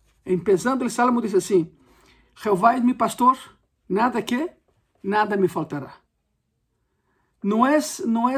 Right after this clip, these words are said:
uma ilusão, não é uma falácia, não é uma fábula, é uma declaração de fé. "Jeová é mi pastor, então nada me faltará." Esse versículo diz algo assim:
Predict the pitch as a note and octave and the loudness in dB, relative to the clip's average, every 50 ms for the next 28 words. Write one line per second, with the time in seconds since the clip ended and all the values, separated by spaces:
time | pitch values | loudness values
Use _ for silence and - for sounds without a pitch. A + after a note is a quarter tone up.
0 | C4 - C4 A#3+ A#3 A3+ G#3+ F#3+ F#3 - - - A3+ A#3 A#3 G#3+ A3+ A#3+ A#3+ A#3 | -4 -4 -2 -2 -2 -2 -2 -2 -4 -4 -4 -6 -4 -4 -4 -4 -4 -6 -6 -4
1 | G#3+ G3+ G3 - - F#3 F#3 G3 G3+ G#3+ G3+ G#3+ G3 G3+ G3+ A3 G#3 F#3 F3 - | -4 -4 -6 -4 -6 -4 0 0 0 0 -2 -4 -8 -8 -6 -6 -6 -6 -6 -6
2 | - - G3 G3+ G3 G3 G#3 G3+ A#3 B3 B3+ A3+ G#3+ A3 A3 F#3 F#3 F3+ F3+ - | -2 0 0 0 2 0 -2 -2 -2 -4 -4 -4 -6 -4 -4 -2 -2 -2 -4 -6
3 | A3+ A3 G3 G3 F#3+ - - G3 E3+ D#3 - - _ _ _ - - F#3 F3+ F3 | -8 -6 -6 -6 -6 -2 -2 0 0 -2 -4 -14 _ _ _ -10 -2 0 0 2
4 | E3 G3+ G#3+ A3 - - - G3+ F3+ G3 G3 - G3 F3 - - A#3+ G#3+ F#3+ E3+ | 2 2 2 2 0 -2 -8 -6 -4 -4 -6 -6 -6 -10 -6 -2 2 2 2 2
5 | D#3 - F#3+ G3 F#3+ G#3+ - - - _ _ - - G3+ G#3+ G#3+ G3 F3 E3+ E3 | 0 -2 -2 -4 -4 -4 -10 -10 -16 _ _ -10 -6 -2 0 0 0 0 0 -4
6 | F3 F#3+ - _ _ _ _ _ _ - - F3+ E3 - E3+ D#3+ - C#3+ C3+ - | -6 -6 -10 _ _ _ _ _ _ -6 -6 -6 -4 -4 -6 -8 -8 -8 -10 -10
7 | - - _ _ _ _ _ _ _ _ _ _ _ _ _ _ _ _ _ _ | -14 -16 _ _ _ _ _ _ _ _ _ _ _ _ _ _ _ _ _ _
8 | _ _ _ _ _ _ _ _ _ _ - - _ _ _ - F#3 G#3 A3+ A3+ | _ _ _ _ _ _ _ _ _ _ -20 -20 _ _ _ -4 -2 -2 0 -2
9 | B3 A#3 - D4 G4 D#4 A#3 C4+ A#3+ - C4+ B3 B3 B3 - - - A3+ F#3 D3+ | 0 2 2 2 2 2 0 0 0 0 0 0 0 -2 -4 -2 0 0 0 0
10 | - | 0